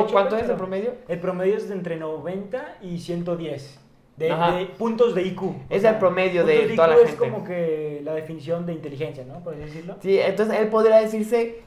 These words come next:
Speaker 2: que estaba
Speaker 1: Súper arriba del promedio.
Speaker 2: súper arriba del promedio.
Speaker 1: Sí, o sea, porque arriba del promedio es de que tipo, o sea, arriba del promedio, y siendo realistas, es como ciento diez a ciento cuarenta, ciento cincuenta, así como que ya, ahí está, está dotado.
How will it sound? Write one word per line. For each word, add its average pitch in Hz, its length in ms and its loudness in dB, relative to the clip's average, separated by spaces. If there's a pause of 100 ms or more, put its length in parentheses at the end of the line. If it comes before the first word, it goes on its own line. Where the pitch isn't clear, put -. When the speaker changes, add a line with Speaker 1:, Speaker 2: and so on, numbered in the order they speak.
Speaker 2:
que - 80 -6
estaba 190 560 2
Speaker 1:
Súper 196 360 0
arriba 185 420 2
del 202 120 0
promedio. 208 220 2
Speaker 2:
súper 240 220 6
arriba 214 240 6
del 196 140 2
promedio. 180 300 -2
Speaker 1:
Sí, 196 60 2
o - 40 2
sea, 185 100 0
porque 185 180 -2
arriba 190 200 2
del 226 80 0
promedio 190 340 -4
es 180 160 -4
de 180 120 -6
que 160 160 -6
tipo, 143 540 -10
o 156 40 -12
sea, 170 180 -4
arriba 185 200 -2
del 196 80 -4
promedio, 180 360 -2
y 175 60 -8
siendo 175 400 -4
realistas, 156 500 -8 (440)
es 143 140 -14
como 151 340 -8
ciento 156 400 -6
diez 170 280 -6
a 160 60 -12
ciento 147 560 -12 (340)
cuarenta, 147 520 -6
ciento 156 220 -16
cincuenta, 151 420 -14
así 135 140 -16
como 139 220 -18
que 131 100 -16
ya, 127 100 -14 (140)
ahí 135 80 -20
está, 135 160 -20 (520)
está - 260 -8
dotado. 165 400 -4